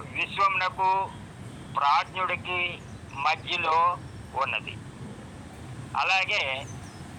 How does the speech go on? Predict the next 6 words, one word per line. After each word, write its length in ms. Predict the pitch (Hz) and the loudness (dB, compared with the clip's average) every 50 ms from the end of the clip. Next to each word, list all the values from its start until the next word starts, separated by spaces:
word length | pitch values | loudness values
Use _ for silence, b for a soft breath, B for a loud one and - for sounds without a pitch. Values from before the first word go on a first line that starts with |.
| - - - 135 | -10 -10 -4 0
జాగ్రత్త, 760 | 139 143 160 170 175 185 - - - 190 190 196 196 190 - - - - - - - - - - - - - - - - | 4 6 6 6 6 4 2 0 0 2 4 4 4 2 -2 -8 -12 -12 -10 -10 -10 -10 -10 -10 -10 -10 -10 -10 -8 -2
స్వప్న, 720 | - 165 160 156 - - - 170 170 170 170 175 175 180 175 - - - - - - - - | 4 4 4 4 4 2 0 2 4 6 6 6 4 2 0 -4 -8 -10 -10 -10 -8 -6 -4
సుషుప్తి. 640 | 165 160 139 147 151 135 - - - 131 117 107 - - - - - - - - - - - - - - - - - - - - - - - - - - | -4 -4 -2 -4 -4 -4 -6 -6 -6 -4 -4 -4 -6 -8 -10 -10 -10 -10 -10 -10 -10 -10 -10 -10 -10 -10 -10 -10 -10 -10 -10 -10 -10 -10 -12 -10 -8 -2
జాగ్రత్త 500 | 151 147 151 175 185 185 185 196 196 - | 2 2 4 4 4 2 0 0 2 4
అవస్థకు, 680 | 190 185 185 185 180 - 185 180 170 - 185 185 185 190 | 6 6 6 6 6 4 0 -2 0 4 4 6 6 6
సుషుప్తి 640 | 180 170 160 160 156 - 190 185 - - - 185 170 | 4 2 -2 -2 -2 -2 -2 -2 -4 -6 -6 -6 -2